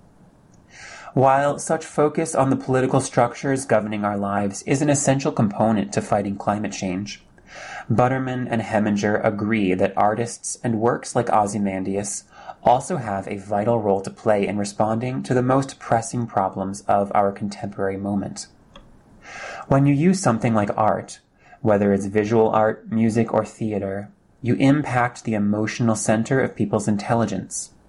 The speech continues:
And that often is more of a motivating factor for people, Butterman says. To go from intellectual acknowledgement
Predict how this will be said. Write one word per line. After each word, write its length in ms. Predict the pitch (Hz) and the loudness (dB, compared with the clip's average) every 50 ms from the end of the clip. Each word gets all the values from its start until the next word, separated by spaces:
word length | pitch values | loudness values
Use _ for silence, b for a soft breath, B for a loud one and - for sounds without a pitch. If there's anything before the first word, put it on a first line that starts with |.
| - - B B B B B B B B B B B | -20 -20 B B B B B B B B B B B
And 160 | - 120 113 | 2 2 4
that 180 | 110 117 120 123 | 4 4 4 4
often 440 | 123 120 120 123 - 143 139 139 135 | 4 4 2 2 -2 -4 -2 -2 0
is 180 | - 127 117 | -2 -2 -2
more 360 | 120 117 120 120 127 135 147 147 | 0 0 2 4 4 4 4 4
of 140 | - 123 | 2 2
a 60 | 120 113 | 2 2
motivating 560 | 110 110 107 110 113 101 110 104 101 104 107 | 2 4 4 4 2 2 2 2 2 0 -2
factor 480 | 104 - - 110 110 120 - - 107 | -4 -2 0 0 0 0 -2 -4 -4
for 140 | 101 - 101 | -4 -2 -4
people, 540 | 98 - - 98 98 - 98 92 98 101 - | -6 -4 -4 -6 -4 -2 -2 -2 -2 -2 -2
Butterman 380 | - 107 101 98 95 95 92 98 | 0 0 0 0 0 -4 -6 -6
says. 460 | - - 92 92 98 101 - - - _ _ _ _ _ _ _ _ _ _ B B B B B B B B B B - | -6 -4 -4 -4 -4 -6 -10 -12 -14 _ _ _ _ _ _ _ _ _ _ B B B B B B B B B B -2
To 120 | - 117 | 0 0
go 400 | 110 104 117 110 117 131 143 156 | 2 4 4 4 4 4 0 -2
from 240 | 143 - 151 135 - | -4 -4 -4 -4 -2
intellectual 800 | 135 131 139 135 - 139 131 131 139 135 - - 135 131 135 110 | 0 -2 -2 0 0 0 2 2 0 -2 -4 -2 0 2 2 2
acknowledgement 720 | 120 110 113 110 107 104 104 107 110 - - 127 127 135 | 2 0 0 0 2 4 4 2 2 0 -2 -2 -2 -2